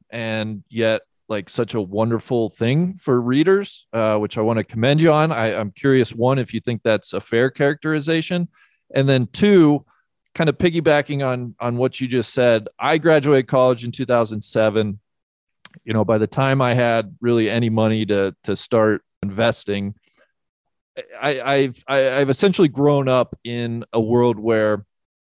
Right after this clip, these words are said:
the overriding mantra was just buy the dip. You know, anytime stocks go down, don't worry about it, just buy. And I, I'm curious what you would say to people such as myself who,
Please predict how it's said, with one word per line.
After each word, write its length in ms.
the 100
overriding 580
mantra 400
was 480
just 220
buy 180
the 120
dip. 220
You 100
know, 300
anytime 440
stocks 380
go 140
down, 340
don't 160
worry 160
about 280
it, 180
just 240
buy. 400
And 520
I, 160
I'm 240
curious 460
what 180
you 240
would 200
say 540
to 240
people 320
such 260
as 180
myself 580
who, 360